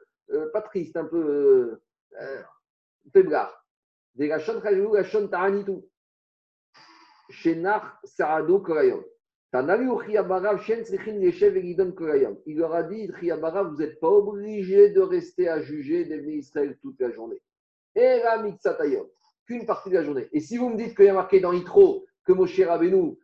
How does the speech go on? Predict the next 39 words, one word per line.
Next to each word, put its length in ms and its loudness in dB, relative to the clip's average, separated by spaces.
il 140 0
est 60 10
resté 420 0
toute 140 -10
la 100 2
journée, 340 0
il 40 0
ne 60 -12
faut 100 -8
pas 140 0
le 100 -6
comprendre, 580 -6
Pshat, 300 -2
Pshat 380 0
que 60 2
Moshe 300 -2
Rabbeinu, 420 -2
il 100 -4
a 100 2
jugé 340 -4
toute 160 -12
la 120 0
journée. 340 -6
Comment 220 2
il 100 4
faut 120 -4
comprendre ? 420 -4
Ou 60 -4
Mashe 300 0
Amar 320 0
Mina 220 -2
Boker 320 -2
Darev, 360 0
Midrash 760 -2
ou 140 -8
Shechashuv 840 -6
Adavar 600 -2
Kemaase 500 -2
Bereshit, 540 -2